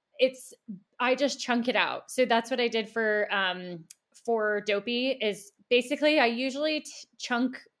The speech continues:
either a workout or a race into three or four chunks. Um, and they all kind of follow the same structure.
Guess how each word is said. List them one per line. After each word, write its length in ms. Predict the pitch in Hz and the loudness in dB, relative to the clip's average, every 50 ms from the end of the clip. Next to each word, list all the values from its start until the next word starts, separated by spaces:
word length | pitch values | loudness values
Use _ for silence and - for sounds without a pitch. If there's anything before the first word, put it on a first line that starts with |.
| _ _ | _ _
either 220 | - 247 247 262 226 | -4 0 2 2 2
a 80 | 208 | 2
workout 480 | 185 190 233 254 254 285 262 262 254 - | 0 0 0 0 2 2 4 4 4 2
or 140 | 226 220 214 | 2 2 0
a 40 | 202 | 0
race 340 | 196 196 196 190 190 - - | 0 -2 -2 -4 -6 -10 -10
into 260 | - 202 202 202 214 | -8 -8 -6 -6 -8
three 240 | 208 208 - 233 220 | -8 -8 -4 -2 0
or 80 | 208 214 | 0 0
four 240 | 214 - 208 196 196 | 0 0 0 0 0
chunks. 600 | 196 - - - 170 190 - - - - - _ _ - - - - - - - - | -2 -6 -6 -6 -6 -8 -10 -14 -16 -18 -18 _ _ -20 -20 -20 -20 -20 -16 -8 -2
Um, 280 | 214 214 214 208 208 202 | 0 2 4 2 2 2
and 200 | - 233 226 226 | 0 0 2 4
they 180 | 233 226 226 220 - | 4 4 2 2 2
all 240 | 214 214 220 233 226 | 2 2 2 2 0
kind 200 | 226 - 277 277 | 0 0 0 0
of 100 | 262 262 | 0 0
follow 340 | - - 220 220 226 226 214 | 0 2 2 4 4 2 0
the 80 | 220 | 0
same 280 | 214 - 226 208 196 196 | -2 -2 -4 -4 -4 -6
structure. 800 | 196 - - 190 180 - - - - 226 226 247 269 294 285 | -6 -4 -2 -2 -2 -2 -4 -6 -4 -2 0 2 4 4 2